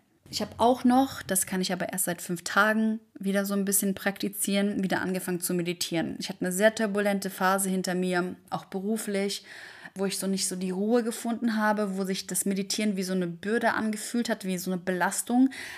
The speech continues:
Aber ich dachte mir, nein, zwing dich wieder dazu, weil es sich einfach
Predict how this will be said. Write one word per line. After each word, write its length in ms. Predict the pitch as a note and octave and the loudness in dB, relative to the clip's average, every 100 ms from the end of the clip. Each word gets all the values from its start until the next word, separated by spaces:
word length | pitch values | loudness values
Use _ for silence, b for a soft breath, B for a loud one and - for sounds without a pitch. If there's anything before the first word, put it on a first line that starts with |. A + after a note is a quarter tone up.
| B | B
Aber 160 | F#3 G#3 | 0 2
ich 60 | |
dachte 240 | G3+ G#3+ G#3+ | 0 -2 0
mir, 180 | G#3 G3 | 2 2
nein, 300 | G#3 A3 G3+ | 4 4 2
zwing 380 | - G#3+ A#3+ | 2 4 4
dich 180 | G#3 - | 4 0
wieder 180 | F3+ F3+ | -2 0
dazu, 460 | F3+ F3+ - G#3+ G3+ | 0 -2 -2 0 2
weil 240 | F3+ - - _ - | 2 0 -12 _ -4
es 120 | F#3+ | -2
sich 160 | G#3 - | -2 -2
einfach 240 | F3 | -4